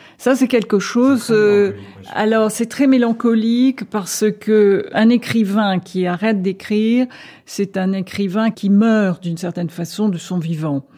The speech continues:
Speaker 1: Mais en même temps, euh, Kessel entre dans le grand âge, il est fatigué, il a une santé très chancelante, il faut dire qu'il a brûlé la vie de toutes les façons possibles.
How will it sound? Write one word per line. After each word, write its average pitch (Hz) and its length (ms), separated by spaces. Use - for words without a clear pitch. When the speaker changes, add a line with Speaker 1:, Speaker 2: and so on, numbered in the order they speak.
Speaker 1:
Mais 208 320
en 202 100
même 202 220
temps, 269 420
euh, 185 120
Kessel 202 720
entre 208 420
dans 165 160
le 160 100
grand 160 360
âge, 240 480
il 226 160
est 240 60
fatigué, 185 1000
il 190 240
a 180 180
une 175 420
santé 190 480
très 233 220
chancelante, 175 960
il - 200
faut - 140
dire 160 200
qu'il 156 160
a 131 80
brûlé 156 340
la 135 140
vie 143 640
de 160 120
toutes 156 300
les 151 60
façons 151 340
possibles. 220 680